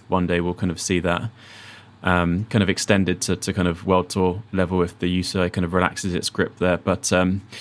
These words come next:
yeah, as you say, a few kind of rim brake T T bikes still in circulation, but disc brakes across the, across the board for the most part this year. So I think we can, we can leave it there, Simon. That's, uh, yeah, I think that's a really good kind of roundup of some of our kind of,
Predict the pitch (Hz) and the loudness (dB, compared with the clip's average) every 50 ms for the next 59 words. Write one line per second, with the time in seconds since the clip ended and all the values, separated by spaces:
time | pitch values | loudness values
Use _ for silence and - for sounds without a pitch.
0 | - - - - - - - 107 101 98 101 104 110 - - 104 101 101 - - | -16 -16 -18 -20 -4 2 4 4 4 4 2 2 2 4 4 4 4 4 2 2
1 | 127 120 117 117 101 92 101 107 101 90 98 95 - - - 117 104 - - 101 | 2 2 4 2 2 4 4 4 4 4 4 2 2 2 0 0 0 0 0 0
2 | 90 92 92 87 107 - - 113 107 101 95 - - 98 85 - - 95 92 90 | 2 2 2 2 2 2 2 4 4 4 4 2 2 2 2 2 2 2 4 4
3 | 87 - - 95 85 92 87 82 - - - - - - - - 104 95 - - | 2 0 0 0 2 2 2 2 2 -2 -8 -20 -20 -20 -4 -2 -2 -2 0 0
4 | - 90 80 - - 107 - - 90 - - - - 92 87 90 95 - 113 - | 0 0 0 0 -4 -4 -4 -4 -4 -4 -4 -2 0 0 0 0 0 -4 -4 -4
5 | 101 - - - - - 85 85 - - 82 82 87 85 82 - - 85 78 - | -4 -4 -4 -6 -2 0 0 0 0 -2 -4 -2 -2 -2 -4 -4 -6 -6 -8 -6
6 | - 82 - - - 80 80 101 - - - - - - - - - _ - _ | -6 -8 -8 -6 -4 -4 -4 -6 -10 -14 -20 -20 -20 -20 -20 -20 -20 _ -20 _
7 | - - - - - - - - - - - - - - - - - - - - | -20 -20 -20 -20 -20 -20 -20 -20 -20 -20 -20 -20 -20 -20 -20 -20 -20 -20 -20 -20
8 | - - - - - 147 143 - 170 - 135 127 - 131 127 117 - 127 131 - | -20 -18 -4 2 4 4 4 4 4 2 2 2 4 4 2 4 4 2 2 4
9 | 123 120 120 120 107 80 120 127 123 120 - 117 107 104 104 113 - - - - | 4 4 4 4 4 4 4 4 4 4 4 4 6 6 6 4 4 2 2 2
10 | - 110 104 - - 110 107 - - 104 107 104 104 104 98 - 101 110 - 107 | 4 4 4 4 2 0 0 0 0 0 2 4 4 4 4 2 0 0 2 2
11 | 95 87 101 101 101 98 98 - 104 92 92 - - 110 98 92 92 95 92 95 | 2 4 4 4 4 2 0 0 -2 -2 -2 0 0 2 2 4 4 4 4 4
12 | - 98 90 87 - - | 2 0 0 0 -2 -6